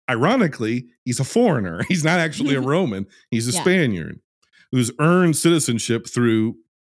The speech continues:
Speaker 1: fighting in the Roman Legion. And so he's never even been there, but he is the ideal Roman citizen, the ideal Rome.
Speaker 2: Right.
Speaker 1: Strength, honor, integrity,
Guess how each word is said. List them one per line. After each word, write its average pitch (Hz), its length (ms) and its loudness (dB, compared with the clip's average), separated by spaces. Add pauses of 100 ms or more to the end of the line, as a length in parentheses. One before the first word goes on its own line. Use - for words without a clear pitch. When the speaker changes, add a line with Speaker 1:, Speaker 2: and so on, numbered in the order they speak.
(120)
Speaker 1:
fighting 117 360 -4
in 117 140 0
the 117 80 0
Roman 117 340 0
Legion. 85 500 -4 (680)
And 123 460 0
so 127 160 0
he's 139 200 4
never 151 260 2
even 123 300 0
been 135 420 2
there, 82 280 -6
but 107 260 -4
he 156 320 -2
is 135 420 -2
the 117 140 -4
ideal 110 680 -2 (300)
Roman 107 360 -2
citizen, 101 640 -4
the 110 100 -6
ideal 101 440 -4
Rome. 98 460 -4 (480)
Speaker 2:
Right. 175 100 -10
Speaker 1:
Strength, 139 580 0 (280)
honor, 123 560 -2
integrity, 113 720 -2